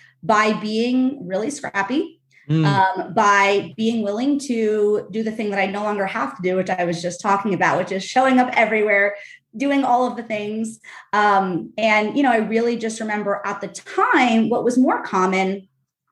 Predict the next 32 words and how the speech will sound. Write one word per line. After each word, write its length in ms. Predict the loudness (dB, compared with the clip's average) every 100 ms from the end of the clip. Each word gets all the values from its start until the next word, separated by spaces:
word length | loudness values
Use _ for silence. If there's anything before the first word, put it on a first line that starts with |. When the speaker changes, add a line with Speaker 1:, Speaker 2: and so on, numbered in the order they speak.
| -12 -2
Speaker 1:
was 240 | 0 0
to 80 | 0
be 240 | 2 4 4
a 60 |
digital 320 | 2 0 2 2
marketer 560 | 2 0 -6 -10 -12 -18 _ -2
or 220 | 0 0
a 80 | -2
social 340 | -2 0 2
media 240 | 2 2
expert. 560 | 0 -4 -6 -8 -8 -10 -20 -4
And 80 | 0
it 20 |
was 80 | 2
actually 280 | 0 0 0
a 40 |
bit 180 | 2 2
revolutionary. 1120 | 2 2 2 0 0 -2 -2 0 -2 -6 -8
Speaker 2:
Mm. 180 | -8 -8
Speaker 1:
It's 100 | -6
not 180 | -6 -2
now, 260 | 0 0
but 120 | -2 -4
it 80 |
was 240 | -2 -2 2
then 440 | 2 4 2 0
that 120 | 0
I 100 | 0
was 180 | 0 -2
so 140 | -2 -4
specialist 840 | -4 -6 -6 -8 -10 -10 -12 -4
that 360 | 0 2 0